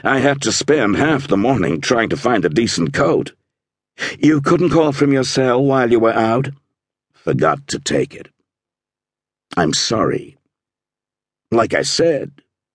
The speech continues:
She could hear the ubiquitous background noises of Manhattan, the same noises she heard whenever he called from New York. The blare of horns reverberating through architectural canyons, jackhammers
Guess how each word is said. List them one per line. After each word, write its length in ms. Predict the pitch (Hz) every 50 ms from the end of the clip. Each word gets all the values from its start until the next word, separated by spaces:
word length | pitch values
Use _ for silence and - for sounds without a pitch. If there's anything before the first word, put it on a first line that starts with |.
| _ _ _ _ _ _ _ _ _ _ _ _ _ _ _ _ _ _ - - - - - -
She 160 | - - 139
could 180 | 135 165 160 -
hear 300 | 175 190 127 82 82 76
the 120 | 73 85
ubiquitous 580 | 85 85 82 73 - - - 95 87 98 90 -
background 560 | 78 92 87 82 67 80 85 90 87 87 95
noises 400 | 113 107 90 76 71 78 69 62
of 100 | 65 -
Manhattan, 600 | 76 76 76 78 - - 104 - - - - - _ _ _ _ _ _ _ _ -
the 100 | - 117
same 280 | - - 139 131 120 113
noises 400 | 113 110 101 85 71 - 78 73
she 140 | - 98 92
heard 220 | 82 92 90 82
whenever 360 | 82 98 101 104 113 131 -
he 140 | 69 69 69
called 360 | - - 82 67 58 58 55
from 160 | - 73 64 65
New 180 | 69 69 62
York. 380 | 57 65 60 50 50 - - _ _ _ _ _ _ - - - -
The 120 | 82 95
blare 320 | 80 101 113 120 120 117 123
of 100 | 120 -
horns 480 | - 147 139 104 85 76 71 73 71 - -
reverberating 880 | - 107 107 - 135 139 127 101 82 82 80 78 76 71 71 90 82 78
through 200 | - 90 90 90
architectural 840 | 90 98 98 90 - 95 - - - 95 82 - - - 78 95
canyons, 680 | 92 - 143 147 131 98 87 80 73 - 80 90 - - _ _ -
jackhammers 920 | - - - 104 - 160 165 147 139 - - - 71 139 143 - - -